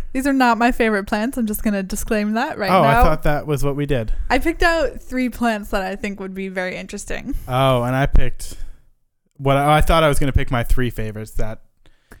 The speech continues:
Speaker 2: ended up being harder
Speaker 1: You'll,
Speaker 2: than expected.
Speaker 1: you'll understand why I said that in a little bit.
Speaker 2: Oh, okay. Good to know. Uh, but we're gonna handle it a little differently.
Speaker 1: Okay.
Speaker 2: Um, since I know nothing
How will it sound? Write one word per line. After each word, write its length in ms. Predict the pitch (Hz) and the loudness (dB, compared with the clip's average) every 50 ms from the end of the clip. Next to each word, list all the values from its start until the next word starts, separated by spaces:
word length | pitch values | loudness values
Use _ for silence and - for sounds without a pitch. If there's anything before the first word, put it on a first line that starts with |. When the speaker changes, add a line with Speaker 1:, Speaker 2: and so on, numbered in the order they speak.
| - _ _ - | -20 _ _ -6
Speaker 2:
ended 220 | 135 131 127 123 | -2 2 4 4
up 160 | 120 113 - | 4 4 4
being 200 | - 123 117 117 | 2 2 2 0
harder 340 | 107 117 120 117 113 110 110 | -2 0 0 0 0 0 0
Speaker 1:
You'll, 120 | - 269 175 | 0 0 0
Speaker 2:
than 120 | 113 110 | 0 -2
expected. 560 | 113 107 - - - 104 101 - - 101 247 | -2 -2 -2 0 0 -2 -2 -2 -4 -2 0
Speaker 1:
you'll 140 | 277 302 285 | 2 2 2
understand 460 | 269 254 240 233 - - 214 196 190 190 | 2 0 -2 -2 -2 -2 -2 -2 -2 -4
why 200 | 180 208 185 180 | -4 -4 -4 -4
I 60 | 196 | -4
said 260 | 190 - 190 190 190 | -4 -4 -4 -4 -2
that 180 | 190 185 - - | -2 -2 -2 -2
in 60 | 190 185 | -6 -6
a 60 | 190 | -6
little 200 | 196 190 190 196 | -6 -6 -6 -4
bit. 200 | 208 196 196 196 | -2 0 0 0
Speaker 2:
Oh, 220 | 131 120 117 110 123 | 0 0 -2 -2 -4
okay. 260 | 123 - 110 101 98 - - | -4 -4 -6 -8 -8 -10 -10
Good 260 | - 120 113 113 113 | -8 -6 -6 -6 -4
to 100 | - - 117 | -4 -4 -4
know. 200 | 110 107 104 - - - - - - | -4 -6 -8 -10 -14 -18 -18 -8 -2
Uh, 240 | 139 143 143 143 147 | 2 4 4 4 4
but 80 | 147 | 4
we're 120 | 156 160 165 | 4 2 2
gonna 160 | 180 175 156 | 2 0 0
handle 340 | 151 160 160 156 151 151 147 | 0 0 0 0 0 0 -2
it 100 | 143 127 | -2 -2
a 80 | 139 143 | -4 -6
little 360 | 139 139 135 127 127 120 - - | -4 -4 -4 -4 -6 -8 -8 -6
differently. 560 | - 127 117 - - 113 107 101 101 104 104 - - - - | -6 -4 -4 -4 -6 -8 -8 -10 -10 -10 -12 -12 -14 -8 -2
Speaker 1:
Okay. 180 | 117 117 117 202 | 0 0 2 0
Speaker 2:
Um, 200 | 170 110 107 - - - - - _ - | 0 -2 -4 -8 -8 -10 -12 -16 _ -2
since 240 | - - 156 147 160 | 2 2 4 6 6
I 160 | 170 175 165 | 6 6 4
know 240 | 156 151 151 160 165 | 2 2 2 2 2
nothing 580 | 160 151 143 147 139 - 175 180 190 214 196 | 2 2 2 2 4 4 4 4 2 0 -4